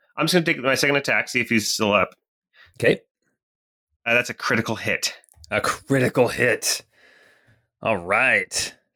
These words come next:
Speaker 1: So, damage right now, just basic damage is, um, sixteen damage.
Speaker 2: <laughs> Okay.
Speaker 1: Plus an additional, uh, eight damage. So that
Speaker 2: Okay.
Speaker 1: is, um,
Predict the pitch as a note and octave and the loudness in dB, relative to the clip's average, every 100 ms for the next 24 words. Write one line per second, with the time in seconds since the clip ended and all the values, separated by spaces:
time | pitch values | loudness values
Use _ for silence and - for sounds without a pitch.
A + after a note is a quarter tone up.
0 | _ - - C3+ G#2 E2 _ _ _ _ | _ -16 -2 0 0 -2 _ _ _ _
1 | - D#3+ F3+ F3 D#3 C#3+ C#3 B2+ C3 C3 | -4 0 2 0 0 2 0 2 0 2
2 | B2+ B2+ D#3 _ _ _ - D#3 D#3 - | 2 0 -2 _ _ _ -2 0 0 -4
3 | C3 - _ - A#2 - C#3+ D3 D#3 D3 | -12 -20 _ -20 -20 -6 -2 -2 -2 -4
4 | C3+ A#2 A2 A2+ G#2+ - A2 G#2+ G#2 - | -2 0 2 0 -2 -4 0 2 0 -6
5 | - _ _ _ _ _ _ _ - A2 | -16 _ _ _ _ _ _ _ -8 -4
6 | G#2+ G2+ F#2+ F#2+ _ - - D#3+ - - | -2 -2 -4 -8 _ -8 -4 -4 -4 0
7 | D#3 D#3 B2+ G2 F#2 A#2 - - - - | 2 2 0 0 0 -4 -6 -12 -12 -6
8 | F#2+ A2+ A2+ - A2+ - - - C3+ D3+ | -2 0 -2 -2 -2 -2 -4 -2 0 0
9 | F3 D#3+ C#3 C#3+ D3 - C#3+ C3 B2 - | 2 2 2 0 0 0 0 2 2 0
10 | A#2 A2+ G#2+ G2+ G2+ _ _ _ - A#2 | -2 0 2 0 -2 _ _ _ -8 -4
11 | B2 A2+ G#2 G2 A#2 - - - _ _ | -4 -2 -2 0 -2 -4 -6 -10 _ _
12 | - A#2 G#2+ A#2 G#2+ A2+ G#2+ - _ _ | -4 -2 0 2 2 2 0 -6 _ _
13 | _ _ _ _ A2 G#2+ G#2 G2+ | _ _ _ _ -2 0 0 0